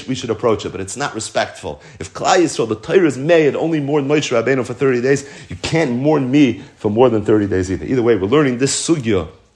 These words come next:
of the Shas Ptirasei Shel Rebbe. That's what it is. It's a sugya. But we can appreciate a little bit what happened after the Ptira of Rebbe. And maybe that's why there's such a, an arichas here in Chazal about the Shas Ptirasei Shel Rebbe, because this is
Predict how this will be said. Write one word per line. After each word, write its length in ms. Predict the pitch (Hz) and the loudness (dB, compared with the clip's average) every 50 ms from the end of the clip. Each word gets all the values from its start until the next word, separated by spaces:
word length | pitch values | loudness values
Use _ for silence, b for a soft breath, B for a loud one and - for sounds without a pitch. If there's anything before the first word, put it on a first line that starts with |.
| - - | -12 -2
of 160 | - 104 90 | -2 -2 -2
the 80 | 82 101 | -2 -4
Shas 420 | 95 - - - 113 147 - - - | -4 -2 0 0 0 0 0 -4 -8
Ptirasei 680 | - - - 135 123 110 123 139 139 139 - 131 120 | -12 -10 -6 -4 -2 2 2 2 2 2 0 -4 -4
Shel 180 | - - 107 104 | -2 0 0 2
Rebbe. 400 | 110 120 120 104 98 87 76 - - - | 4 2 2 2 0 -4 -6 -8 -12 -12
That's 280 | - - - - - 139 | -12 -12 -12 -10 -4 -4
what 120 | 123 120 | -2 -2
it 100 | 117 135 | 0 0
is. 180 | 156 120 95 92 | 0 0 0 -2
It's 120 | 82 - | -8 -10
a 40 | 98 | -10
sugya. 580 | - - - 190 185 147 104 107 87 80 80 - B B B B B - | -8 -2 0 0 0 0 0 -6 -6 -6 -8 -10 B B B B B -8
But 180 | 104 101 - | -8 -8 -8
we 80 | 104 107 | -10 -10
can 180 | 92 - 113 101 | -8 -6 -6 -6
appreciate 600 | 95 95 - - 220 214 151 - - 165 139 110 | -6 -8 -4 -2 -2 -2 -2 -2 0 0 0 0
a 60 | 110 | 0
little 360 | 107 113 113 135 190 202 185 | -2 -2 2 4 4 4 4
bit 200 | 147 113 101 101 | 2 -2 -6 -6
what 220 | 107 110 151 180 180 | -2 0 0 0 0
happened 560 | 135 - - 147 165 165 156 - - 120 117 | -2 -6 -4 -4 -4 -4 -4 -6 -8 -6 -4
after 360 | - 135 147 143 - - 131 | -2 -2 -2 -4 -4 -8 -6
the 80 | 113 113 | -6 -6
Ptira 360 | - - - 131 123 117 113 | -10 -6 -6 -4 -2 0 0
of 100 | 104 104 | 2 2
Rebbe. 280 | 110 107 98 92 82 B B B B B | 2 2 2 0 -4 B B B B B
And 80 | B - | B 0
maybe 200 | 147 170 160 160 | 2 2 2 2
that's 320 | 127 139 156 151 - - | 0 0 0 0 -4 0
why 240 | 135 151 160 151 143 | 2 4 4 4 4
there's 160 | 113 104 104 | 2 0 -2
such 320 | - - 151 151 151 - 147 | -2 0 -2 -2 -2 0 4
a, 220 | 131 120 113 110 - | 4 4 4 4 0
an 100 | 117 117 | -2 -2
arichas 540 | 101 101 107 117 123 - - 143 120 - | -2 -2 -2 -2 -4 -2 -2 -4 -4 -4
here 120 | - 127 120 | -4 -4 -4
in 60 | 107 | -4
Chazal 520 | - 120 117 107 143 156 156 131 110 B B B B B B | -2 -4 -2 2 2 4 4 2 0 B B B B B B
about 280 | 117 110 139 135 135 | 0 2 2 2 2
the 60 | - 120 | -2 -4
Shas 320 | - - 151 143 139 - | 0 2 2 0 0 -2
Ptirasei 540 | - - - - 143 123 131 139 139 - 131 | -10 -10 -2 0 2 4 4 2 2 0 -4
Shel 140 | 120 139 123 | 0 0 2
Rebbe, 240 | 127 123 120 117 | 2 2 2 0
because 260 | 107 98 110 113 110 - | -2 -6 -6 -8 -6 -2
this 200 | 185 190 - 170 | -4 -2 0 0
is 220 | 165 139 - B | -2 -2 -2 B